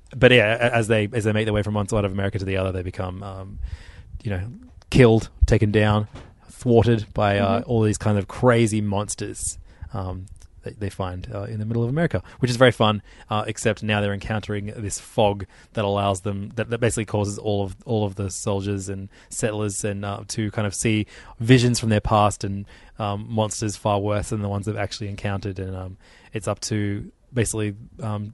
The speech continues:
Speaker 1: the two sane members of the party to try and convince everybody that, that they're fine.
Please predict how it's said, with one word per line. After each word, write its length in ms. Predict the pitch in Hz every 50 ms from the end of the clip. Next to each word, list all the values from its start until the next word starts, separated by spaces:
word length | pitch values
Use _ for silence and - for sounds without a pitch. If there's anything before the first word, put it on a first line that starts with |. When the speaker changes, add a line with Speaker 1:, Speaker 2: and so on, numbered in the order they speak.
| - -
Speaker 1:
the 80 | - 107
two 300 | - - - 117 107 101
sane 380 | - - 120 110 107 104 104
members 460 | 104 101 104 104 104 101 98 - - -
of 120 | 117 101
the 80 | 104 104
party 360 | - 107 98 98 98 101 95
to 140 | - 117 104
try 160 | - 107 101
and 80 | 101 95
convince 260 | 101 98 101 95 -
everybody 380 | 107 95 95 92 98 98 98
that, 200 | 92 98 98 98 - - - - - - - _ _ _ _ -
that 120 | - 107
they're 100 | - 104
fine. 400 | 98 - - 101 92 90 90 85